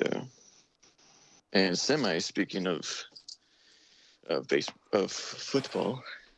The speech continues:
um, no, I guess that is full, I mean, 'cause, yeah, okay, anywho, I'm not feeling well.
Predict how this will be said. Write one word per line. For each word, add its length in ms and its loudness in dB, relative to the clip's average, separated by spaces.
um, 540 6
no, 80 6
I 80 6
guess 160 2
that 100 2
is 100 -2
full, 240 -6
I 60 -18
mean, 280 -8
'cause, 200 0
yeah, 140 0
okay, 180 4
anywho, 540 4
I'm 180 6
not 160 0
feeling 300 -4
well. 160 -10